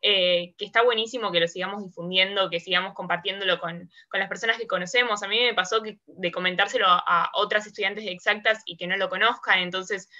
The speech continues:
bueno, en ese sentido, obviamente, desde el Centro de Estudiantes lo vamos a estar difundiendo, eh, pero bueno, también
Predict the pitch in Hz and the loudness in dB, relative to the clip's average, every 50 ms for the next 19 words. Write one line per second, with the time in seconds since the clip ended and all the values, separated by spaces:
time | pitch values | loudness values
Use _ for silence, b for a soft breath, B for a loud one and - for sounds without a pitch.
0 | B B - 190 190 190 160 156 165 _ - 190 190 180 185 - 220 185 170 196 | B B -2 0 0 0 0 -2 -6 _ -8 -8 -8 -8 -8 -10 -8 -4 0 2
1 | 190 190 180 170 170 175 185 190 185 185 180 180 170 165 185 190 180 180 - 202 | 4 6 6 6 6 6 4 2 2 0 0 0 -2 -4 -4 -4 -4 -4 -2 0
2 | 185 185 190 220 220 180 170 190 202 - 208 190 185 185 208 - 180 180 185 190 | 0 0 0 2 2 2 2 0 0 2 2 2 2 0 -6 -6 -8 -4 2 4
3 | 196 196 202 202 202 202 208 220 226 - - 196 180 175 175 170 170 170 170 170 | 4 4 4 4 4 4 4 4 2 0 2 6 6 6 6 6 4 0 -4 -10
4 | B B B B B B - 196 190 185 202 226 226 208 175 170 175 180 196 214 | B B B B B B 2 4 4 6 8 8 6 6 6 4 2 4 2 0
5 | 220 | 0